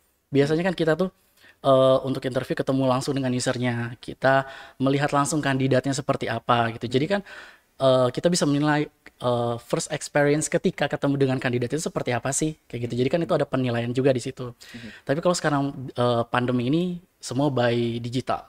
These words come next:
Speaker 1: Interview kita semua online, pakai aplikasi Zoom gitu. Terus beberapa tes yang kita biasanya offline jadinya online kayak gitu.
Speaker 2: Iya,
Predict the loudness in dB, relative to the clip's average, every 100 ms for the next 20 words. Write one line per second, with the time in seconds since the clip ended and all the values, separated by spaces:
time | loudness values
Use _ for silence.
0 | _ -20 -10 -4 -2 -2 -2 -4 -2 -2
1 | -2 0 2 4 4 4 2 -2 -8 -10
2 | -10 -10 -12 -12 -10 -8 -6 0 2 4
3 | 2 0 -6 -12 -12 -10 -10 -12 -20 -20
4 | -20 -20 2 2 6 4 6 2 2 4
5 | 4 4 -4 -6 0 2 2 -4 0 2
6 | 2 0 -4 -8 -12 -18 -4 2 2 2
7 | 0 -2 0 2 2 0 -4 -2 -2 0
8 | 0 0 -2 -6 -10 -12 -14 -16 -20 -20
9 | _ -20 -20